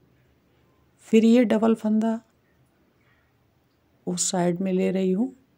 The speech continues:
और दो फंदे इधर आ रहे हैं। देखिए,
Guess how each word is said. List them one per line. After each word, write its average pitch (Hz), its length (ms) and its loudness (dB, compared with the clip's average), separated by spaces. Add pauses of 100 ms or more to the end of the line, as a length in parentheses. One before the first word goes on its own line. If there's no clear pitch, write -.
(380)
और 160 140 0
दो 170 220 2
फंदे 175 440 -4 (760)
इधर 156 320 -2
आ 147 120 -8
रहे 139 220 -12
हैं। - 180 -20 (1700)
देखिए, 139 460 -10